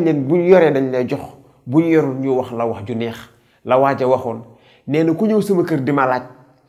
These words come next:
bu fi fekkee alal dinaa ko ko jox. Su ko fi fekkul it, même buy génni dem dina kontaan, ndax dinaa ko tontu tontu lu neex." "إن لم تكن ورق يوما أجود بها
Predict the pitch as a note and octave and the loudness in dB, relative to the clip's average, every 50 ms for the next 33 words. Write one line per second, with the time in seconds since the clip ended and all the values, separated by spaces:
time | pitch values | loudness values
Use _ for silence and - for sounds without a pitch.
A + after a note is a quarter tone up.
0 | _ _ _ _ _ _ - B2+ B2+ D#3+ E3 E3 D#3+ A3+ A3+ A3 - G3 G3+ - | _ _ _ _ _ _ -6 -4 -2 -2 -2 -2 -2 -4 -4 -2 0 -2 0 2
1 | - F3 F3+ E3+ D3 C3+ C#3+ D3 C#3+ C#3 C#3+ C3 C3 B2 B2 A#2+ - - - - | 2 4 4 4 4 2 0 0 -2 -2 -2 -4 -4 -4 -4 -6 -12 -14 -20 -20
2 | _ _ _ _ _ _ _ _ _ - - B3+ B3+ C#4+ C#4 C4 B3+ - - B3 | _ _ _ _ _ _ _ _ _ -4 -2 4 6 6 6 6 2 0 0 -2
3 | A#3 - - F#3 D#3+ D#3 D#3+ G3 G#3+ C4+ D#4 D#4 D#4+ C#4+ C#4+ C4+ B3+ G#3+ G3 F#3 | 0 2 0 0 0 0 -2 -2 0 0 2 2 2 4 4 4 6 4 4 4
4 | C4+ C4 A3+ A3 A3+ G#3+ D#3+ G3 F#3+ F3+ F3 F3+ F#3 F3+ - F#3 F3 E3 - D#3+ | 4 4 4 2 0 2 0 0 2 2 2 2 0 0 0 0 0 0 -2 -6
5 | D3 D#3 D3 D#3 D#3+ D3+ E3 F3 F3+ F3+ F#3 E3+ F3 F3 E3+ D#3 D#3+ D#3 E3 D#3+ | -6 -6 -6 -6 -6 -4 -2 -2 -2 -2 -2 -4 -4 -4 -4 -4 -4 -4 -2 -2
6 | D#3 D#3 C#3+ C#3 C#3 C#3+ D3 C#3+ C#3 - - - - - - _ _ _ _ _ | -2 -2 0 0 0 0 0 -2 -4 -6 -12 -20 -20 -20 -20 _ _ _ _ _
7 | _ _ - D3+ D#3+ E3 D#3 D#3 D3+ C#3+ C3+ D#3+ D#3 D#3 D3 C#3 C3+ C#3 D3+ D#3+ | _ _ -2 0 2 4 4 4 2 0 -2 -6 -6 -4 -2 0 2 2 4 4
8 | D#3 D#3 D3+ - D3+ C#3 B2 - - - - - _ _ _ - - D3 F3+ A3 | 2 0 -2 -2 -6 -6 -6 -6 -10 -16 -20 -20 _ _ _ -8 -2 2 4 4
9 | A#3 A3+ G3+ F#3+ F#3 F#3+ F3+ E3+ - - - G3 E3 F3+ A#3 B3+ B3 G#3+ F3+ G#3 | 4 4 2 -2 -4 -4 -4 -4 -4 -2 -2 -2 0 2 2 2 2 2 2 0
10 | F#3 F3 A3 G#3 D#3+ F#3 F#3+ F#3 F#3 F#3 | 0 2 0 0 0 0 -4 -4 -6 -10